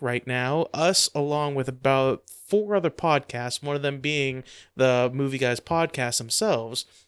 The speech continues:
And it's great. Like, it's fantastic. Like, we talk about all the time about the, uh, Podern family, for example. The Podern family is a Twitter,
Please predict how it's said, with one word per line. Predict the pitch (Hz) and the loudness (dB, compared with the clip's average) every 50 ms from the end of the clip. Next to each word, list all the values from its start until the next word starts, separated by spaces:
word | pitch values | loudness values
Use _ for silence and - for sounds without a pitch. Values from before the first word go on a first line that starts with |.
| _ _ _ _ _ _ _ _ _ _ _ _ _ _ - | _ _ _ _ _ _ _ _ _ _ _ _ _ _ -2
And | 165 175 170 175 175 170 170 170 175 175 - - _ _ _ | 0 4 4 4 4 4 2 0 -2 -4 -6 -10 _ _ _
it's | - - - | -2 0 2
great. | - 214 233 269 262 175 - _ _ | 2 2 2 0 0 -2 -6 _ _
Like, | - 165 170 208 | -10 -8 -6 -4
it's | 202 - | -2 -2
fantastic. | - - 214 214 202 190 - 208 240 294 254 - - 143 131 - 147 | -2 -2 -2 -4 -4 -4 -6 -8 -8 -6 -6 -6 -4 -6 -6 -4 -2
Like, | 151 151 160 - - - - - - - _ _ _ - | -2 -2 -2 -4 -10 -20 -20 -20 -20 -20 _ _ _ -2
we | 233 254 | 0 2
talk | - 294 302 302 302 | 2 2 2 2 2
about | 269 220 208 185 170 | 4 6 6 8 8
all | 170 156 | 6 6
the | 139 | 4
time | 135 - 139 120 107 104 104 110 113 107 127 - | 2 -2 -2 -4 -4 -6 -8 -12 -14 -14 -10 -8
about | - 131 131 139 139 135 131 127 - - 123 | -6 -2 2 2 4 4 4 2 2 -2 -6
the, | 135 131 131 127 123 127 127 - | -10 -8 -6 -6 -6 -8 -8 -6
uh, | - 131 127 123 120 120 123 | -4 -4 -4 -4 -4 -6 -8
Podern | - - 208 226 214 190 160 | -4 0 2 2 4 2 0
family, | - - 139 110 110 - - - _ _ _ _ _ _ _ - | -2 -2 -4 -4 -6 -8 -14 -20 _ _ _ _ _ _ _ -10
for | - 135 | -6 -6
example. | 127 123 117 120 113 107 113 | -4 -4 -4 -6 -6 -6 -6
The | 120 | -4
Podern | - 208 226 233 226 226 | 0 2 2 2 2 2
family | - 180 180 180 170 160 | 0 0 0 0 0 0
is | 151 139 | 0 -2
a | 147 | -4
Twitter, | - - - 160 160 165 165 165 165 | -6 -4 0 0 2 4 2 2 0